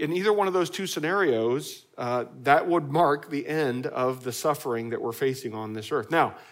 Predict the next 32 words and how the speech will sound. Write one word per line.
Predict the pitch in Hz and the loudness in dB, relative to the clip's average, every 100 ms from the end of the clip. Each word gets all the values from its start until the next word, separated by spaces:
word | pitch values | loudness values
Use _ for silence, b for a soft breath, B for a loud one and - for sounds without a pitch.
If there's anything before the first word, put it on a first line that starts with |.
| - | 2
there's | 208 151 | 4 6
also | 160 - 170 165 | 6 6 2 2
a | 147 | 0
third | 143 143 139 | 2 2 2
possibility, | 135 135 123 123 160 | 0 0 -2 -2 0
and | 165 | 0
that | 131 135 | 0 0
is | 135 | -2
that | 151 - 170 | -6 -8 -8
the | 170 | -4
conditions | 190 156 151 165 151 | -2 0 -2 0 0
on | 151 | 0
the | 139 | 0
ground | 139 139 135 | 0 0 -2
may | 139 | -2
change. | - 165 151 98 - - B B B - | -2 -2 -4 -6 -12 -20 B B B -6
Uh, | 110 107 | -4 -2
a | |
new | 113 139 139 | 0 2 2
ruler | 123 151 170 165 | 4 4 4 4
may | 160 | 2
come | 165 156 | 0 -2
to | |
power, | 156 147 156 160 143 | -2 2 4 4 2
a | |
new, | 123 139 139 135 B B B | 0 -2 -2 -4 B B B
a | 120 | -4
new | 135 139 131 117 - - _ _ _ _ | 0 0 0 -4 -8 -20 _ _ _ _
something | - 175 147 170 170 165 | -4 -2 0 0 0 -4
might | 143 147 151 | 2 4 4
happen, | 139 143 170 | 2 0 2
and | 147 | -2